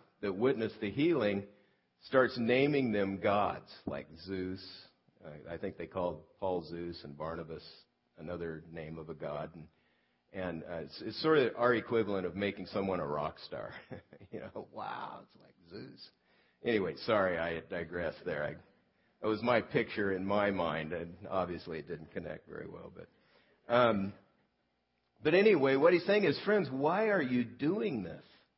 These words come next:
Why are you calling us gods?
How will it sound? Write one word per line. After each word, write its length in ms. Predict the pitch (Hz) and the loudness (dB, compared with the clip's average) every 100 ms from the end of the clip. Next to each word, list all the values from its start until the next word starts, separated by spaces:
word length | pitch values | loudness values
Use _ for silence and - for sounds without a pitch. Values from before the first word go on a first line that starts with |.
| _ _ _ _ - | _ _ _ _ -6
Why 460 | 107 123 151 190 | 0 2 2 0
are 240 | - 127 123 | 0 2 2
you 500 | 110 113 107 101 95 - _ _ _ | 2 2 2 0 -4 -16 _ _ _
calling 380 | 123 139 147 110 | -6 -4 -4 -4
us 160 | 90 98 | -6 -6
gods? 320 | 95 120 120 | -2 -2 -2